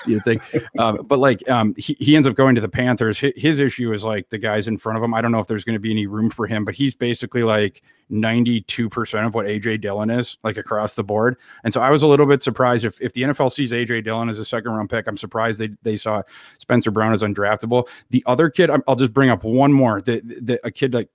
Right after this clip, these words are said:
Speaker 1: to keep an eye on later down is Nate McCrary. Um, w-, you know, one of the
Speaker 2: Oh.
Speaker 1: sort of small school de jour running backs.
Speaker 2: Yeah.
Speaker 1: Um, I like that kid a lot,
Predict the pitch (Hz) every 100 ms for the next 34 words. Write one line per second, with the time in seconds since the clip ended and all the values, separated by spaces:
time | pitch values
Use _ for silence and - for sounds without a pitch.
0 | - 113 - 117 117 113 113 110 113 117
1 | 107 107 123 123 - - - 117 107 117
2 | 127 117 - 120 113 104 98 - 113 107
3 | 101 - 139 131 135 127 110 127 117 95
4 | 127 110 - 120 120 120 - 135 120 110
5 | 95 117 123 139 127 123 123 131 135 156
6 | - - - - - 117 110 123 147 -
7 | 147 127 - 127 113 120 110